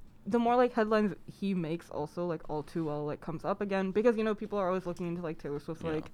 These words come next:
Speaker 1: songwriting, like, its relationship to her exes and stuff, like, that's, like, part of, like, how fans perceive her, which
Speaker 2: Yeah.
Speaker 1: is,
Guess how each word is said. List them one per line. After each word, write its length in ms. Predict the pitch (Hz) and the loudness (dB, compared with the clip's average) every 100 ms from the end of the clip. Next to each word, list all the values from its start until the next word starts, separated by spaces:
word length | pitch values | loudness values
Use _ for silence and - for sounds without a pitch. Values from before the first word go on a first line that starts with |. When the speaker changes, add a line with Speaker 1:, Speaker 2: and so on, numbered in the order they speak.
| - - - - - - | -18 -20 -20 -20 -20 -10
Speaker 1:
songwriting, 920 | - 190 190 185 185 180 180 175 175 - | 0 2 4 2 2 0 0 -2 -4 -6
like, 200 | 175 170 | -4 -2
its 280 | 175 156 - | 0 0 -2
relationship 460 | 170 180 180 175 165 | 0 0 0 -4 -4
to 60 | |
her 140 | 170 - | -4 -2
exes 300 | 165 - 165 | -4 -4 -4
and 120 | 170 | -4
stuff, 180 | 175 170 | -4 -4
like, 140 | 160 - | -6 -6
that's, 280 | 156 127 - | -8 -8 -8
like, 140 | 156 151 | -8 -6
part 180 | 160 147 | -6 -6
of, 120 | 147 - - - - - | -8 -12 -20 -20 -16 -10
like, 140 | 143 | -8
how 140 | 165 151 | -4 -4
fans 240 | 160 160 | -4 -4
perceive 260 | 170 202 190 | -6 -4 -2
her, 100 | 170 | -2
which 140 | 160 | -2
Speaker 2:
Yeah. 60 | |
Speaker 1:
is, 120 | 160 | -6